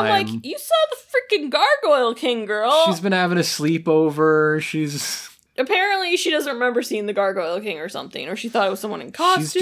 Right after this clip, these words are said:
Speaker 2: just really happy to be playing G and G with her good friend Ricky,
Speaker 1: Mm-hmm.
Speaker 2: and they made popcorn and talked about boys, I guess. I don't know.
Speaker 1: Jughead gives the phone back.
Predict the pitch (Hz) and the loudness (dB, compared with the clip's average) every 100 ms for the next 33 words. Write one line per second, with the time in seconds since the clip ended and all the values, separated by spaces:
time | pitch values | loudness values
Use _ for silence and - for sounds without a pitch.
0 | 220 185 120 120 120 139 147 110 104 139 | 2 2 2 4 4 2 0 -2 -2 -4
1 | 131 139 160 123 110 113 135 117 117 139 | -6 -4 -6 -2 0 0 -2 -2 0 0
2 | 151 117 113 151 139 113 101 101 139 - | -2 -2 -2 -2 -4 -6 -4 -2 -4 -2
3 | 190 220 165 120 117 123 131 160 - 262 | -2 0 0 -2 -4 -4 -4 -6 -10 -6
4 | 254 240 117 113 123 151 180 - 123 135 | -4 -4 0 0 2 0 0 -2 0 0
5 | - - 147 151 156 180 151 127 120 127 | -2 -2 0 2 0 0 0 -2 0 -2
6 | 131 151 156 139 117 113 113 147 139 135 | 0 0 0 0 -2 2 2 0 -2 -4
7 | 131 139 165 95 131 127 95 117 151 _ | -2 -2 -2 -4 -4 -4 -4 -6 -10 _
8 | _ 196 226 233 285 220 220 208 202 - | _ -4 -2 -2 -2 -2 -4 -4 -6 -4
9 | 196 175 170 - 196 226 - - - | -4 -4 -8 -2 0 0 -6 -20 -20